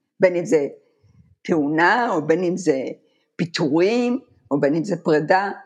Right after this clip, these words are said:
ואז אתה בא ואומר, "אוקיי, משהו נחתך לי בחיים,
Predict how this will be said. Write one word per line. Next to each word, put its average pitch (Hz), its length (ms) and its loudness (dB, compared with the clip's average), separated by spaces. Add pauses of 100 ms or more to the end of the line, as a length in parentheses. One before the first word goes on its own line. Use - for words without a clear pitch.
(260)
ואז - 120 2
אתה - 120 0
בא 180 160 2
ואומר, 180 200 0
"אוקיי, - 460 0 (580)
משהו 190 300 2
נחתך - 420 -2
לי 185 80 2
בחיים, 151 640 -2